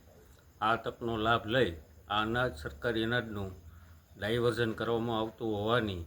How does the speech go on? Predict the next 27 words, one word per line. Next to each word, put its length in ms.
અમોને 360
ખાનગી 420
રાહે 240
હકીકત 420
મળી 240
હતી. 240
અને 520
જ્યારથી 360
અમે 260
કોલકી 760
રોડ 260
ઉપરથી 360
જથ્થો 360
પકડ્યો, 420
ત્યારથી 500
આ 100
અનાજ 220
માફિયાઓ 680
અમારી 600
સરકારી 480
વાહન 380
તથા 280
ખાનગી 420
વાહનની 400
રેકી 320
કરતા 400
હતા. 320